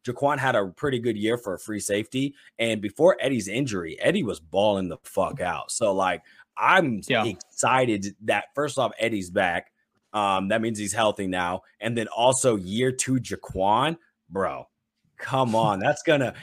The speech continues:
Speaker 1: it's gonna be fun to watch then. There's gonna be some turnovers for sure. So I'm excited about that duo.
Speaker 2: The, the interesting with Eddie Jackson is I think he's thirty now.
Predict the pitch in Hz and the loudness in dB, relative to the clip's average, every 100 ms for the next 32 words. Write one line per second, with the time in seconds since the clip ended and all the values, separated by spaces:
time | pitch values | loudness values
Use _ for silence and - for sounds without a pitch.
0 | - 160 220 294 269 175 165 - 156 156 | 0 4 4 6 4 4 0 0 6 6
1 | 151 135 127 127 117 - 113 135 185 240 | 6 2 4 2 2 -4 0 0 2 0
2 | 208 196 170 135 143 139 131 107 104 - | 0 2 0 2 0 4 4 2 -6 -6
3 | 92 - 98 85 73 - 101 85 _ _ | -10 -8 -8 -10 -10 -6 -4 -4 _ _
4 | - 143 123 - 117 107 95 90 85 95 | -6 -4 -4 -2 0 0 -2 -2 0 -2
5 | 82 92 78 71 _ _ _ _ _ - | -2 -6 -6 -14 _ _ _ _ _ -2
6 | 170 170 160 - 165 151 185 214 240 - | 4 4 2 -6 -4 0 2 2 0 0
7 | 165 143 135 147 151 139 123 120 135 175 | 0 0 0 -2 0 0 0 0 0 -2
8 | - 120 113 113 - - - 190 185 - | -6 -8 -6 -10 -12 -8 -4 -2 -2 -4
9 | - 131 165 135 104 98 92 | -4 -2 0 -2 -6 -10 -10